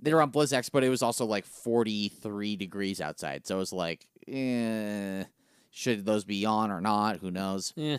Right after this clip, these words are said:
Speaker 1: But I s-, I, I lapped them a couple of times.
Speaker 2: That's
Speaker 1: Which was
Speaker 2: hilarious.
Speaker 1: pretty funny.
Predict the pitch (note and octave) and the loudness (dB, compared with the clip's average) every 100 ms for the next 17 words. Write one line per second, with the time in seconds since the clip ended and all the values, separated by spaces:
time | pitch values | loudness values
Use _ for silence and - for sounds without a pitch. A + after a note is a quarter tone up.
0 | - A2+ G2+ - G2+ F#2+ F#2 F#2 E2 D#2+ | 0 2 2 0 -2 -2 -2 -2 -2 -4
1 | E2+ - - - - - - - - - | -8 -10 -10 -10 -10 -12 -12 -12 -12 -10
2 | - - - - - G#2+ G#2+ F#2 - D#2+ | -6 -4 -6 -10 -8 -4 -2 -2 -4 -8
3 | B1 C2+ - | -8 -10 -12